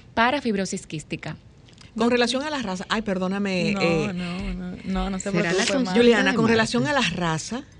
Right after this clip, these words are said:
Speaker 2: ¿qué raza es más propensa a tener la enfermedad? Si es que etnia.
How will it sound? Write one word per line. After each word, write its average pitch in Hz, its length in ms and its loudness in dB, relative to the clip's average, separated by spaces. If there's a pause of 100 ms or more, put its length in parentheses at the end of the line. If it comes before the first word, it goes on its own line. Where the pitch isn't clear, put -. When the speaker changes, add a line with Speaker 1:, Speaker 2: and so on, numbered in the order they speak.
(420)
Speaker 2:
¿qué 233 140 2
raza 262 240 0
es 247 60 0
más 240 120 -2
propensa 208 720 -2 (240)
a 175 160 -2
tener 175 460 0
la 196 100 0
enfermedad? 151 560 -2 (360)
Si 180 100 0
es 165 60 -2
que 185 260 0
etnia. 151 540 -4